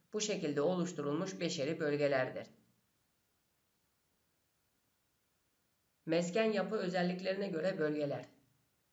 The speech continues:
Bu bölgeler konut yapı özelliklerine göre oluşturulan beşeri bölgeleri kapsar. Ekvatoral bölge ahşap, çöller kerpiç, volkanik alanlar ise taş mesken bölgelerine örnek verilebilir.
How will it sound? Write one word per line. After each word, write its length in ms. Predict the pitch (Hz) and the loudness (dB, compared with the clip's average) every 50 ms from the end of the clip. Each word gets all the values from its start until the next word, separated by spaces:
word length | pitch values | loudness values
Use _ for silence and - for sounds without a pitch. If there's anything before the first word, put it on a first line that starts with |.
| _ _ - | _ _ 0
Bu 140 | 226 233 | 0 4
bölgeler 460 | 240 240 214 185 151 143 139 139 156 180 - - - - - - - | 4 4 4 6 4 4 4 4 2 0 -4 -6 -10 -16 -20 -14 -6
konut 300 | - 185 196 220 220 214 | -2 0 0 0 2 2
yapı 220 | 208 175 175 202 | 0 0 0 0
özelliklerine 720 | 196 185 170 175 170 170 170 165 - 180 175 175 190 196 | 0 0 0 2 0 0 0 -2 -2 0 0 2 2 0
göre 240 | 190 170 156 147 147 | 0 0 2 2 4
oluşturulan 680 | 151 160 165 165 170 - 165 156 151 160 180 190 170 | 4 4 2 2 0 -2 -2 0 2 4 4 2 4
beşeri 380 | 156 156 - - 170 156 151 151 | 2 2 2 2 2 2 2 4
bölgeleri 480 | 160 160 160 160 143 143 147 175 180 | 4 4 4 2 0 0 0 -2 -2
kapsar. 420 | 180 175 143 - - - - - - - - - - - - _ _ - | -2 -2 -4 -4 -4 -6 -8 -8 -8 -10 -14 -20 -20 -20 -20 _ _ -2
Ekvatoral 640 | - 160 156 - 175 180 180 208 208 208 214 208 180 | -2 -2 0 2 0 0 2 4 4 6 6 6 6
bölge 280 | 170 165 160 160 180 | 4 4 4 4 4
ahşap, 560 | - 147 151 151 151 - 151 131 120 123 - - - - - - _ _ _ | 4 4 2 2 2 0 0 0 0 -2 -4 -10 -18 -20 -20 -20 _ _ _
çöller 480 | - - 180 185 180 196 196 190 190 185 | -2 2 4 4 6 6 4 4 4 2
kerpiç, 580 | 180 180 170 - - - 156 139 143 - - - - - _ _ _ _ _ _ - | 4 4 4 4 2 0 -2 -2 -2 -4 -6 -10 -14 -20 _ _ _ _ _ _ 0
volkanik 460 | 147 156 156 156 156 196 208 220 185 | 4 4 6 6 4 2 2 2 2
alanlar 380 | 165 165 165 165 180 202 214 | 4 4 4 4 4 2 0
ise 340 | 185 170 - - 180 185 180 | 0 0 0 2 0 0 0
taş 260 | - 196 196 190 - | 0 -2 -2 -2 0
mesken 420 | 170 151 147 147 147 151 131 143 151 | 0 0 0 0 0 -2 0 2 4
bölgelerine 460 | 170 175 170 165 151 147 143 143 143 | 4 4 4 2 2 2 2 2 2
örnek 420 | 156 170 165 151 160 196 196 - | 2 4 4 4 2 0 0 0
verilebilir. 540 | 143 147 143 147 147 143 139 139 131 113 107 | 0 2 2 4 2 2 2 0 -2 -4 -6